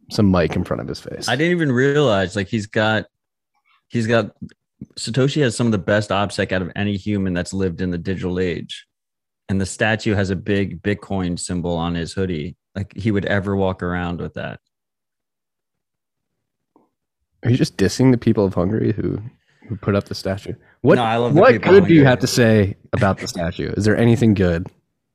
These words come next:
Speaker 1: that you can
Speaker 2: I'm
Speaker 1: say?
Speaker 2: glad, I'm glad that Bitcoin is being recognized as a power of hope, uh, a tool of hope and, and freedom.
Speaker 1: Thank you. That's all I wanted.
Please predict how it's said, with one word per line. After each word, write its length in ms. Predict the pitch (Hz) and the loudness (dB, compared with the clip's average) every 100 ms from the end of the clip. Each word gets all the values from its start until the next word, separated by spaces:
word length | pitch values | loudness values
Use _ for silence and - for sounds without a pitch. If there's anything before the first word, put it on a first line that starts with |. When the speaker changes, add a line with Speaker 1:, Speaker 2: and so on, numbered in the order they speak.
| _ | _
Speaker 1:
that 140 | 104 67 | -4 -2
you 60 | |
can 80 | 127 | -4
Speaker 2:
I'm 80 | 120 | -2
Speaker 1:
say? 40 | 117 | 0
Speaker 2:
glad, 420 | 120 123 131 135 | 2 2 2 0
I'm 200 | 120 123 | -2 -2
glad 380 | 117 120 123 131 | -2 0 2 2
that 220 | 123 107 | 0 -2
Bitcoin 500 | 120 110 - 113 110 | -2 -4 -4 -4 -2
is 140 | 101 92 | -4 -6
being 260 | 101 98 | -6 -6
recognized 760 | 95 95 - 92 90 87 87 - - | -4 -6 -6 -6 -6 -6 -8 -10 -10
as 240 | 87 87 | -8 -8
a 80 | 90 | -10
power 400 | - 95 92 87 | -6 -4 -4 -6
of 140 | 82 | -8
hope, 340 | - 87 82 _ _ _ | -8 -8 -8 _ _ _
uh, 340 | 87 85 85 67 | -10 -8 -10 -10
a 80 | 92 | -12
tool 280 | - 104 95 | -8 -4 -4
of 120 | 85 | -4
hope 320 | - 87 85 | -6 -6 -6
and, 340 | 87 87 - - - | -10 -10 -12 -16 -14
and 200 | - 80 | -14 -12
freedom. 340 | 80 69 - _ _ _ _ _ _ _ _ _ - | -12 -12 -16 _ _ _ _ _ _ _ _ _ 0
Speaker 1:
Thank 200 | 92 - | 0 0
you. 140 | - - _ | -10 -16 _
That's 160 | 117 | -2
all 140 | - 120 | 4 4
I 80 | 101 | 4
wanted. 320 | 85 82 | 2 -4